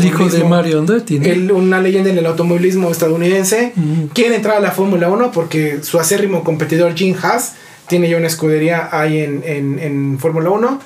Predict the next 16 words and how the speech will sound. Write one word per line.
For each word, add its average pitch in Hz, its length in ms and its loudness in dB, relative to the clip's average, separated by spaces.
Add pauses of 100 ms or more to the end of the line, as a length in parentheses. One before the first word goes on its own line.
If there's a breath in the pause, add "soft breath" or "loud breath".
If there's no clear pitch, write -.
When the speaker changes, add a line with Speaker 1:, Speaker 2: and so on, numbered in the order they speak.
(440 loud breath)
Speaker 2:
Entonces 185 320 0
dicen 269 320 2
por 214 160 0
ahí 247 400 0
que 190 220 0
se 196 100 -2
está 208 220 -2
cocinando 190 480 0
una, 156 960 -2 (440 loud breath)
un 190 200 0
partnership 202 540 0
entre 151 600 0
Andretti 185 580 0
y 180 80 -4
Speaker 1:
Ujú. 170 80 0
Speaker 2:
Porsche. 233 400 0